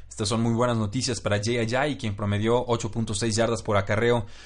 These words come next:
cuando jugaba desde formación shotgun, que es cuando el quarterback está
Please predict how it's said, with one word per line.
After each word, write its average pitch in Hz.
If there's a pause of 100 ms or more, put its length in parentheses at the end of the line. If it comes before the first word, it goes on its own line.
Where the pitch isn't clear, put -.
(140)
cuando 107
jugaba 113
desde 104
formación 101
shotgun, 131
que 117
es -
cuando 110
el 98
quarterback 110
está 104